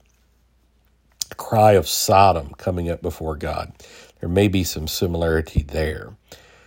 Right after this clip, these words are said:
Um, the flood was sent as a result of overpopulation and noise annoying the gods instead of sin corrupting the earth. Craftsmen of the city help Atrahasis construct the boat. It rains for seven days instead of forty.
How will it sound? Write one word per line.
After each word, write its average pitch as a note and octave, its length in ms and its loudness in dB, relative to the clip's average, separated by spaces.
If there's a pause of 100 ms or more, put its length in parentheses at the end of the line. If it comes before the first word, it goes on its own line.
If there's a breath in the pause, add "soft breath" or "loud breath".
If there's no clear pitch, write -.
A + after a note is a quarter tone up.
(340 soft breath)
Um, F2+ 640 4 (580)
the G2+ 100 -2
flood C3 340 6
was G2+ 160 0
sent C3 240 4
as G2+ 140 4
a F#2 40 0
result F#2+ 280 4
of F2 120 0
overpopulation A2+ 960 2
and E2 160 -6
noise G#2+ 300 4
annoying G2+ 340 0
the G2 80 -4
gods F2 420 -2
instead F#2 320 -6
of D#2+ 80 -12
sin A2+ 280 -2
corrupting G2 400 -4
the F2+ 80 -4
earth. E2 200 -6 (420 loud breath)
Craftsmen B2+ 480 2
of G#2 60 4
the G2 80 0
city A2 280 0
help A#2 280 2
Atrahasis F#2+ 760 2
construct G2 520 0
the G#2 80 -2
boat. F#2+ 340 0 (360 loud breath)
It G2+ 60 0
rains C3+ 340 4
for F#2+ 140 -2
seven D#3+ 440 4
days F2+ 300 -2
instead F#2 380 0
of F#2+ 100 -8
forty. G2+ 540 0